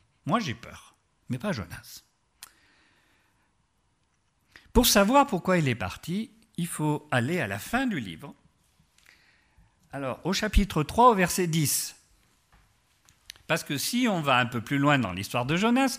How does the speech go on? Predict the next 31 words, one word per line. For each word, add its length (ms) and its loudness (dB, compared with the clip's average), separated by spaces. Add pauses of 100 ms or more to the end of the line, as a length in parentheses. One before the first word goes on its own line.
(200)
Jonas 600 4
finit 680 0 (160)
par 180 -2
y 100 0
aller 300 0
à 80 0
Ninive, 580 0 (240)
il 200 6
finit 520 4
par 480 0 (520)
faire 340 0
ce 160 -6
que 160 -8
Dieu 320 -4
lui 180 -6
avait 200 -6
demandé, 500 0
c'est-à-dire 720 -4 (1000)
à 140 0
annoncer 840 -2
à 140 -2
Ninive 720 2 (640)
leur 240 -12
méchanceté, 800 -14
à 100 0
annoncer 520 0
le 200 4
jugement 960 0
imminent 680 4
de 160 0
Dieu. 420 0